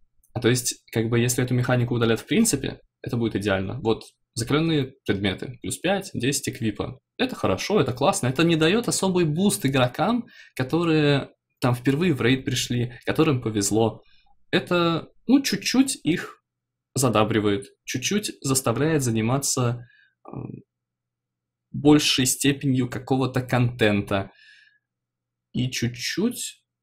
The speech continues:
вдохновляет играть в эту игру. Просто-напросто, вот и всё. Ещё как только вышла вся эта система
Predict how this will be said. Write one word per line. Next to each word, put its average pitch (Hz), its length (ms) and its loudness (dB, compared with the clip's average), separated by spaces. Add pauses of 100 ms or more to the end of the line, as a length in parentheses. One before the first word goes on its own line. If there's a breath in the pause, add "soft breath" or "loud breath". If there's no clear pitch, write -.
(540)
вдохновляет 135 600 0
играть 165 240 0
в - 40 -4
эту 190 180 -2
игру. 190 340 -4 (400)
Просто-напросто, 147 760 -2
вот 135 160 2
и 170 40 -2
всё. 120 380 0 (2000 loud breath)
Ещё 180 360 2
как - 380 -6
только 196 340 0
вышла 175 400 2
вся 151 200 0
эта 147 160 -2
система 135 760 0